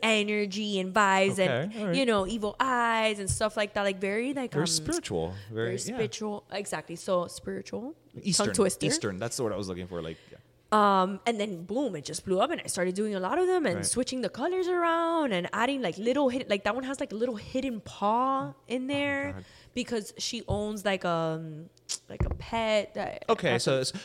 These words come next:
Speaker 2: but, but you personalized it for, for this, for
Speaker 1: Correct,
Speaker 2: this person,
Speaker 1: correct.
Speaker 2: right?
Speaker 1: Um, but keeping, you know, the same, like, format.
Speaker 2: Right.
Speaker 1: And then I have the lions, which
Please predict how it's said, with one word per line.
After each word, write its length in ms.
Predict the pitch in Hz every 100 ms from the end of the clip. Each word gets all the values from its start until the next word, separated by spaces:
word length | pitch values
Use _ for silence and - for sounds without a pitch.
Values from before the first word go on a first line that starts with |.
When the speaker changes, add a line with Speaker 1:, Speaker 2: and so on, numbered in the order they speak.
| -
Speaker 2:
but, 160 | -
but 100 | 208
you 80 | 226 -
personalized 580 | 349 - 143 101 95
it 60 | 101
for, 240 | - 110 -
for 180 | 127
this, 200 | 107 95
for 80 | 175
Speaker 1:
Correct, 180 | 170 107
Speaker 2:
this 160 | 101 -
person, 200 | 98 104 - 160
Speaker 1:
correct. 60 |
Speaker 2:
right? 240 | 120 87 - - -
Speaker 1:
Um, 520 | 208 185 175 165 170 - -
but 140 | 196
keeping, 480 | - 208 214 190 208
you 140 | 320
know, 220 | 202 147 -
the 120 | 175
same, 400 | 165 175 160 160
like, 180 | 160 147
format. 260 | 131 - -
Speaker 2:
Right. 80 | -
Speaker 1:
And 160 | 220 214
then 100 | 202
I 100 | 196
have 380 | 196 190 185 180
the 120 | 165
lions, 600 | 190 294 151 127 - -
which 380 | 185 175 - -